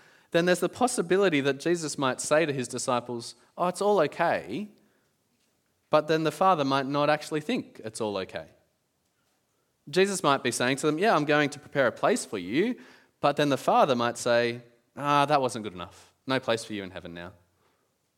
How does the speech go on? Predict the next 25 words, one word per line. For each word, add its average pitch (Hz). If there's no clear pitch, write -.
If 135
there 165
was 160
a 151
gap, 151
if, 127
if 143
it 143
wasn't 170
for 156
the 143
unity 135
of 120
Jesus 135
and 120
the 113
Father, 156
that 123
gap 156
would 131
be 131
there 143
as 120
a 117
possibility. 123